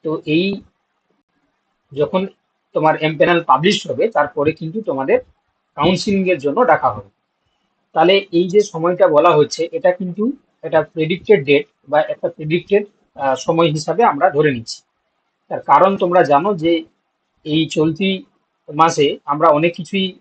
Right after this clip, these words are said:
আহ, দেখতে পাচ্ছি শিক্ষক নিয়োগের ক্ষেত্রে, বিশেষত ওয়েস্ট বেঙ্গল স্কুল সার্ভিস কমিশনের ক্ষেত্রে। ঠিক আছে, ওয়েস্ট বেঙ্গল স্কুল সার্ভিস কমিশন যেটা, তার under-এ তোমরা জানো দু হাজার ষোলো সালে যে পরীক্ষাটি হয়েছিল, আহ,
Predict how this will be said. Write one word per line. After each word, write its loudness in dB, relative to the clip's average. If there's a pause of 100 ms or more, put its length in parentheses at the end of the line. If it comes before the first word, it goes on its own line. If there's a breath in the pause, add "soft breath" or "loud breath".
(120)
আহ, 0
দেখতে 0
পাচ্ছি 0
শিক্ষক -8
নিয়োগের -4
ক্ষেত্রে, -2
বিশেষত -8 (720)
ওয়েস্ট 0
বেঙ্গল 0
স্কুল -8
সার্ভিস -2
কমিশনের -6
ক্ষেত্রে। -4 (720)
ঠিক -6
আছে, -2
ওয়েস্ট -4
বেঙ্গল 2
স্কুল -10
সার্ভিস -2
কমিশন -6
যেটা, 0 (520)
তার 0
under-এ 4
তোমরা -2
জানো 0
দু -4
হাজার 2
ষোলো -4
সালে 0
যে -4
পরীক্ষাটি -8
হয়েছিল, 0 (1300)
আহ, 4